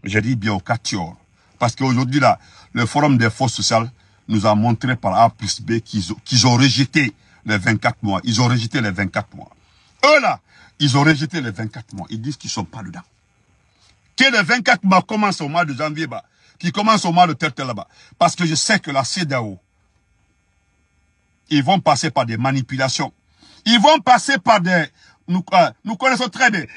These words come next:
ils vont passer par des chefs d'État qui vont mettre,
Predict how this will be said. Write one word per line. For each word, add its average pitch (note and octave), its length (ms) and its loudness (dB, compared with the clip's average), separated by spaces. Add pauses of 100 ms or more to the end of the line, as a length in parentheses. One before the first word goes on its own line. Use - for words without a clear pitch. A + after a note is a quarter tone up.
(120)
ils C4+ 160 4
vont D4+ 200 4
passer B3+ 340 0
par F#3 180 2
des D#3+ 80 -4
chefs G#3+ 240 -2
d'État D#3+ 340 -2 (300)
qui F#3 140 -6
vont A3 120 0
mettre, G3+ 220 -2